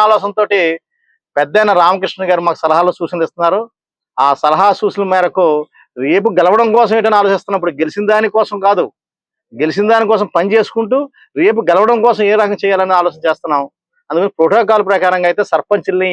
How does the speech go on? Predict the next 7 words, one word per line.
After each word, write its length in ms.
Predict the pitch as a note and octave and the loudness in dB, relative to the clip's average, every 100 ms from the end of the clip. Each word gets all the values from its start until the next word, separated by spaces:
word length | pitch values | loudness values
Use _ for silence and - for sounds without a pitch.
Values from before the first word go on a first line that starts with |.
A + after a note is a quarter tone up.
| E3 | -2
ఎంపీటీసీలని, 560 | D#3+ F3 F3 F3 E3+ D#3+ | -4 -6 -6 -6 -8 -4
జడ్పీటీసీలని 600 | D3+ D#3 D#3+ - D3+ D3 - _ _ - B2+ | -6 -6 -10 -10 -10 -8 -10 _ _ -4 -4
ఎక్కడా 280 | - F3+ G#3 F#3+ | -2 0 2 4
ఎవరిని 320 | D#3 E3 F3 G#3 | 4 2 0 0
మేము 120 | G3 C#3+ | 0 2
వదలం, 260 | C#3 D3+ G3 A#3 _ _ _ _ _ _ _ _ _ - | 2 2 2 -2 _ _ _ _ _ _ _ _ _ -6
ప్రతి 200 | C3 | -2